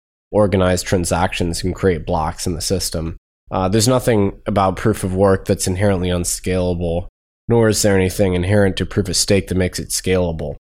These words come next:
You have scalable proof of work and unscalable proof of stake. So that's, it's a totally different, totally orthogonal. But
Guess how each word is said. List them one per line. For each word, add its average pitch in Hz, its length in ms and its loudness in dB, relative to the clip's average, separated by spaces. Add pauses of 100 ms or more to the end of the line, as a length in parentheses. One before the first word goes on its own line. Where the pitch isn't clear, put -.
(100)
You 104 100 -2
have - 80 -2
scalable 107 560 4
proof 104 260 -2
of 95 60 -2
work 95 240 2
and 95 80 -2
unscalable 85 640 -2
proof 87 220 -6
of 85 80 -6
stake. - 380 -8 (360)
So 117 140 2
that's, 117 260 2
it's 127 260 -2
a 123 40 -2
totally 127 340 2
different, 101 480 0 (260)
totally 123 320 2
orthogonal. 90 680 0
But 95 220 -2